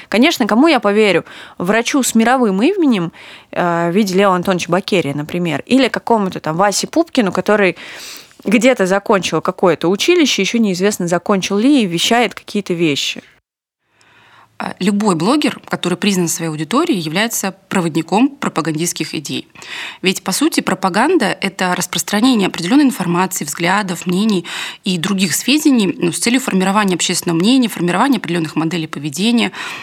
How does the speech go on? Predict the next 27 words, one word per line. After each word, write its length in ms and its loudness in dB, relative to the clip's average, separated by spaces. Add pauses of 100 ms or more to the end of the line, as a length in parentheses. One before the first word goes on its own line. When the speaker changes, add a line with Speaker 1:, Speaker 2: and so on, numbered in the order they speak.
(220)
Speaker 2:
Э, 60 -6
этим 400 0
и 40 0
занимаются 480 2
в 20 -20
том 160 -4
числе 240 -2
блогеры. 460 -6 (400)
А 100 -4
должен 400 2
ли 240 0
он 260 0
или 260 -2
нет 320 2
избегать 500 -2
острых 300 -6
социальных 580 -4
тем 280 0
в 60 -6
своих 260 -6
блогах, 460 -6
это 200 -4
зависит 440 -2
от 80 -6
специфики 540 -6
самого 360 -4
блога. 440 -6